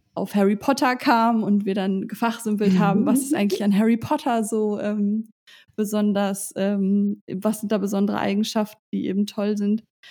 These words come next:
Speaker 1: Also das heißt, da kann wirklich alles und jeder irgendwie mit, ähm, aufgenommen werden,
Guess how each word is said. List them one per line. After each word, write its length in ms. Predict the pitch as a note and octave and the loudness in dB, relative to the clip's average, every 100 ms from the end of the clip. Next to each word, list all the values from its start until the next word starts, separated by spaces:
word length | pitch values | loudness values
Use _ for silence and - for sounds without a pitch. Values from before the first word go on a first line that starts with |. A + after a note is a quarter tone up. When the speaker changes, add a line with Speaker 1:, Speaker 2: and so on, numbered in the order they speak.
| - - | -20 -2
Speaker 1:
Also 220 | F#3+ F#3+ | 0 2
das 180 | G#3+ G#3+ | 0 2
heißt, 200 | G#3+ G#3+ | 0 0
da 100 | G#3 | -4
kann 280 | - A3 | 0 0
wirklich 460 | G3+ G3+ G#3 G#3 - | 0 -2 -4 -6 -4
alles 300 | - A3 G#3+ | -2 0 0
und 140 | G#3 G3 | 0 0
jeder 320 | G3 F#3+ F3+ | 0 0 -2
irgendwie 440 | F#3 F3+ F3+ F#3 | 0 0 -2 -2
mit, 300 | F3 F3 F3 - | -2 -2 -6 -6
ähm, 380 | F3+ F3 F3+ - | -4 -4 -6 -8
aufgenommen 720 | E3+ E3+ - E3+ E3+ E3+ F#3 | -6 -6 -8 -8 -4 -4 -6
werden, 420 | F3+ F3+ F#3 - | -8 -8 -10 -12